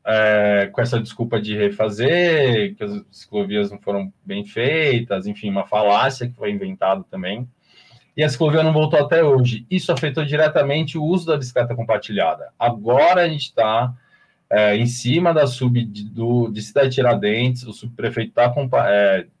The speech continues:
já tá com o projeto aprovado, a gente fez uma articulação legal com o céu,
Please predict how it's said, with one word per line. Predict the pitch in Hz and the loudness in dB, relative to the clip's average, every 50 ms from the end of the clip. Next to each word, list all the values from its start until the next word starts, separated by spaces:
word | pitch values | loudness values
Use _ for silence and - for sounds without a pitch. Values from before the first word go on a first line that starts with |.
| _ - | _ -8
já | 101 104 98 98 | -2 -2 -2 0
tá | - - 120 127 | 2 2 0 2
com | 151 139 | 2 0
o | |
projeto | 123 127 120 117 117 120 117 120 | 0 0 0 0 0 0 0 -2
aprovado, | - - 117 104 95 - 98 101 110 117 123 123 120 | -4 -4 -4 -4 0 2 2 2 4 2 2 2 0
a | 110 | -2
gente | 107 - - | -4 -6 -8
fez | - 110 104 | -8 -8 -6
uma | 113 113 | -4 -6
articulação | 110 104 - - - 110 104 101 - - 104 | -6 -6 -8 -8 -4 -4 -4 -2 -4 -4 -4
legal | 104 107 101 101 98 104 104 101 | -4 -2 0 2 2 2 0 -2
com | - 113 113 | -6 -10 -10
o | 117 | -10
céu, | - - - 101 95 104 113 120 123 123 123 113 107 101 90 - | -8 -6 -2 0 2 2 4 4 4 4 4 4 2 0 -2 -4